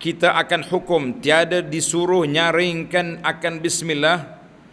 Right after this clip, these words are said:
adalah merupakan pandangan sebahagian daripada ulama mujtahidin." Maknanya di kalangan sahabat, tabi'in dan ulama mujtahidin mengata demikian. Maka pada hadis dalam bab ini menunjukkan Nabi sallallahu ada menyaringkan Bismillah.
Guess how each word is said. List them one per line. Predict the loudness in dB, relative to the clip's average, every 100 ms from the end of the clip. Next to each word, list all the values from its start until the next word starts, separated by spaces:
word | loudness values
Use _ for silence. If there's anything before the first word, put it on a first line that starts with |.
| -20 -20 -20 -16 0
adalah | 2 4
merupakan | 2 0 0 -2 0 -2 0
pandangan | -2 0 -2 -2 -4
sebahagian | -4 -4 -2 -2 0 0 2
daripada | 0 0 2 2
ulama | 2 0 0 -4
mujtahidin." | -6 -2 0 2 2 0 -6 -14 -20 -14
Maknanya | -10 -8 -6 -4
di | -2
kalangan | 0 0 -2
sahabat, | -4 -4 0 0 0 -6 -20 -20 -20 -20 -6
tabi'in | 0 0 0 -2 -2 -2
dan | -2
ulama | -2 -2 -2 -6
mujtahidin | -4 -2 0 2 2 0 -6 -14 -20 -20 -6
mengata | 0 2 2
demikian. | 0 -2 -4 -6 -8 -18 -20 -20 -20 -20 -20 -20 -20 -20 -20 -20 -20 -20 -10
Maka | -2 0 2 0
pada | 4 4 4
hadis | 2 2 2
dalam | 2 0
bab | 0 -2
ini | -2 -4
menunjukkan | -4 -4 -4 -4 -4 -4 -4 -6 -16 -12
Nabi | -4 -2 -2 -2 -4 -6 -10
sallallahu | -6 -2 0 0 0
ada | 0 0
menyaringkan | -2 -2 -2 -2 -2 -4 -4
Bismillah. | -4 -4 -6 -8